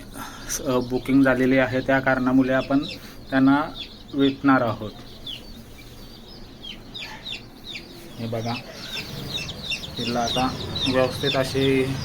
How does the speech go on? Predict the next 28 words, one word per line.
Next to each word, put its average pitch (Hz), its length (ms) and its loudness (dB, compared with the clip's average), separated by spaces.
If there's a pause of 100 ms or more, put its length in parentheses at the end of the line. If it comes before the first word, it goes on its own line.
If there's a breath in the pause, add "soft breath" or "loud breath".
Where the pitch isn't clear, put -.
(200)
फिरतायत, 131 540 2
त्यांना 127 180 0
आता 131 220 0
मोठी 131 360 0
जागा 127 340 2
मिळाली 120 460 -2
आहे. 123 280 -2 (1080)
तर, 117 320 -4
अ, 117 40 -2
बघा 120 360 -4
कशी 120 180 -6
ॲक्टिव्ह 123 460 -4
अशी 123 180 -2
पिल्लं 117 280 -4
आहेत. 120 200 -2
सध्या 120 540 -2
घाबरले 110 500 -4
आहेत 123 200 -2
ते, 135 240 -6 (340)
एका 117 180 -6
रूममध्ये 117 420 -2
आणलेत 113 280 -2 (140)
तर. 123 140 0 (1900)
खूप 123 300 -8
छान 117 200 -4
अशी 120 200 -10
पिल्लं 117 280 -4
आहेत, 120 260 -4